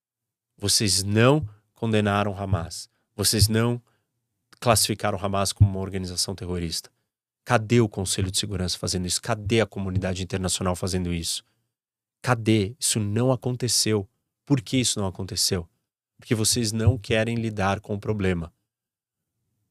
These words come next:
E, e como é que vocês querem exigir que eu não lide com o problema, sendo que eu estou sofrendo o problema e vocês não sofrem diretamente com o problema?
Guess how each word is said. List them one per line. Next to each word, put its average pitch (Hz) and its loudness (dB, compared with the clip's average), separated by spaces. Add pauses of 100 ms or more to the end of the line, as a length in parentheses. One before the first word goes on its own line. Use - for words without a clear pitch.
(120)
E, - -12
e 123 -14
como 117 0
é 127 4
que 127 -6
vocês 123 0
querem 110 0
exigir 113 0
que - -4
eu 113 2
não 117 0
lide 110 -2
com 110 -4
o 107 -4
problema, 107 2 (240)
sendo 139 2
que - -4
eu 143 4
estou 135 0
sofrendo 110 -4
o 107 -6
problema 101 -2
e 101 -14
vocês 107 0
não 123 -4
sofrem 107 0
diretamente 101 -2
com - -20
o 107 -18
problema? 101 -2